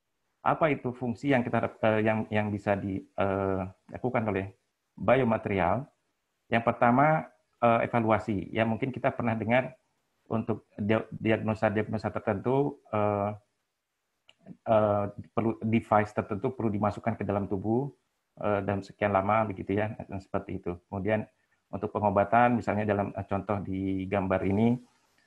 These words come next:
eh, untuk drug delivery system begitu ya, eh, itu, eh, fungsi, eh, pengobatan dari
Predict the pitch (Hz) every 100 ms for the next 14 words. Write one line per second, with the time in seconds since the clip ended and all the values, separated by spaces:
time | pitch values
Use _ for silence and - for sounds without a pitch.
0 | _ 98 95 95 95 95 95 92 104 98
1 | 92 104 98 98 98 98 98 - 110 117
2 | 113 117 98 82 101 104 123 _ _ _
3 | _ _ - 92 92 95 110 - - -
4 | 104 98 95 104 - 104 101 - - 95
5 | 95 98 95 92 107 101 95